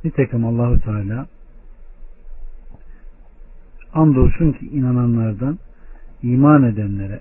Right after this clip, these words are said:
en çok şiddetli düşman olarak Yahudileri ve Allah'a şirk koşanları bulacaksın. Andolsun ki onlardan iman edenlere sevgici en yakını da biz Hristiyanlarız diyenleri bulacaksın. Allah da onları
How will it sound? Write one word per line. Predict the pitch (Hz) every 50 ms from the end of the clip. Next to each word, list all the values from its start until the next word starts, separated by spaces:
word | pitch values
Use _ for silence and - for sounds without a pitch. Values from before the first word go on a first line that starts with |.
| -
en | 156 156 156 143
çok | - - - - - -
şiddetli | - - - - - - 131 120 - - 123 110
düşman | 113 - - - 143 139 131 120
olarak | 110 101 104 123 135 - -
Yahudileri | 113 110 107 101 110 104 104 101 101 101 117 165 202 - - - - - - - - - - - 131
ve |
Allah'a | 131 135 135 139 147 151 156 147
şirk | - - 175 - -
koşanları | - 131 123 - 131 123 127 127 127 131 139 120
bulacaksın. | 107 98 92 87 92 92 - - - - 107 104 - - - - - - - - - - - - -
Andolsun | - 160 180 196 175 180 170 151 - - 202 190
ki | - - 143
onlardan | 131 131 139 143 143 143 139 160 156 151
iman | 143 143 143 151 165 175 165
edenlere | 147 131 113 117 117 110 110 107 104 104 104 - - -
sevgici | 127 127 127 135 147 147 123 120
en | 127 143 165 180
yakını | 156 135 120 117 - 113 113 110 107 107
da | 147 180 214 - - - - - - - - - -
biz | 160 160 - - - -
Hristiyanlarız | 135 127 123 - - - 139 131 131 127 143 170 190 175 151 131 120
diyenleri | 120 117 117 113 113 113 113 107 110 101
bulacaksın. | - 104 98 90 98 95 - - - - 101 - - - - - - - - - - - - - -
Allah | 127 127 135 165 175 165 - -
da | 143
onları | 131 120 120 117 113 120 160 214